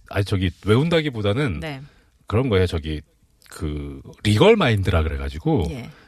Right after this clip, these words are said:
Speaker 1: 이게 어떤 법적으로 그 어떤 사물을 보고 현상을 보는 그러한 사고방식이라는 게
Speaker 2: 어,
Speaker 1: 있어요.
Speaker 2: 네.
Speaker 1: 그런 게 잘 이제 형성이 돼야, 어, 법조인이 될 수 있거든요.
Speaker 2: 아, 그렇군요.
Speaker 1: 예. 그러니까 모든,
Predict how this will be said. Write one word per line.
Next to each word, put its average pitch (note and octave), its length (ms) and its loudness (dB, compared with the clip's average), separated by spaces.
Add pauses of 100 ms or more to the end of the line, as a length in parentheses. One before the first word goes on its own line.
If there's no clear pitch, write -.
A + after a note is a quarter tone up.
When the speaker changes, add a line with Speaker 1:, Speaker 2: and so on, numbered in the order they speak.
Speaker 1:
이게 F#2+ 160 2
어떤 G2+ 320 4
법적으로 F#3 1120 2 (180)
그 F#2+ 180 -4
어떤 G#2 200 0
사물을 F#3 480 4
보고 A2 280 0
현상을 F3+ 480 0
보는 G#2+ 320 2
그러한 A2 720 2 (220)
사고방식이라는 A2 1000 2
게 - 80 -6
Speaker 2:
어, - 40 -2
Speaker 1:
있어요. - 580 2 (240)
Speaker 2:
네. E3 120 -4
Speaker 1:
그런 D#3 260 4
게 F#3+ 140 2
잘 A#2+ 320 0
이제 G2+ 260 2 (280)
형성이 E3+ 440 2
돼야, A#2 380 2 (360)
어, E2 100 -4
법조인이 C3 400 2
될 D#2 180 -4
수 G2 180 -6
있거든요. E2+ 580 -2
Speaker 2:
아, F2+ 40 0
그렇군요. D3+ 500 -6
Speaker 1:
예. - 120 4
그러니까 - 300 -2 (100)
모든, G3 360 4